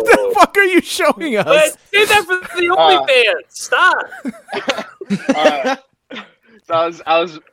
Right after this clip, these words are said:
Speaker 3: uh, at some place, um, a couple weeks ago, and they had a little, like, mini ramp for skateboarding, like a little half pipe. And, um, so I, we got there, and I knew I wasn't drunk yet, and I was like, "Okay, I'm,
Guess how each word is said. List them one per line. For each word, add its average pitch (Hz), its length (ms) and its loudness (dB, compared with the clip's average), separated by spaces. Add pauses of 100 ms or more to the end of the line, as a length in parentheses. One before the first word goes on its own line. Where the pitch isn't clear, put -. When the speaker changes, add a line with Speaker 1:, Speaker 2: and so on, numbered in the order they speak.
(160)
Speaker 3:
uh, 139 240 2
at 156 240 -2
some 160 200 -8
place, 147 520 -6
um, 123 320 -2
a 127 80 -12
couple 139 260 -6
weeks 135 300 -8
ago, 123 380 2
and 120 160 -4
they 117 80 -2
had 127 140 0
a 127 60 -4
little, 120 280 -2
like, 107 220 -2
mini 113 280 -6
ramp 135 300 -2
for 113 100 -10
skateboarding, 127 600 -4
like 117 180 -4
a 113 40 -6
little 101 220 -4
half 95 240 0
pipe. 139 240 0 (580)
And, 123 400 2
um, 104 380 0
so 123 160 -4
I, 123 260 -4
we 131 100 -14
got 143 280 0
there, 120 300 0
and 117 120 -2
I 117 80 0
knew 135 400 -2
I 131 140 2
wasn't 147 340 -4
drunk 113 340 -4
yet, 101 360 0 (480)
and 131 100 0
I 123 80 2
was 127 140 0
like, 120 200 -4
"Okay, 123 600 -2
I'm, 143 260 -2